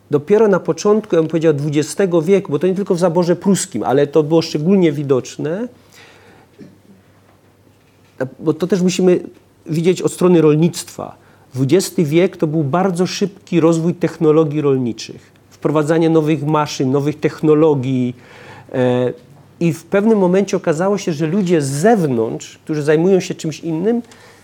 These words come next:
w cudzysłowie nie nadążali. Trzeba się było wyspecjalizować, czyli taki dziennikarz, no, musiał się już wyspecjalizować w tym rolnictwie, żeby być w stanie,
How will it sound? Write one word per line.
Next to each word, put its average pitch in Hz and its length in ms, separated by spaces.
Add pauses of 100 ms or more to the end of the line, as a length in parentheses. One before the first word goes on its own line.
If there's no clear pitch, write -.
(840)
w - 60
cudzysłowie 185 560
nie 202 220
nadążali. 170 1000
Trzeba 185 240
się 185 140
było 185 180
wyspecjalizować, 180 1120
czyli 156 240 (500)
taki 160 300
dziennikarz, 170 880 (380)
no, 165 180
musiał 190 380
się 180 120
już 151 140
wyspecjalizować 165 1600
w - 100
tym 185 220
rolnictwie, 180 720
żeby 190 200
być 214 260
w - 60
stanie, 190 720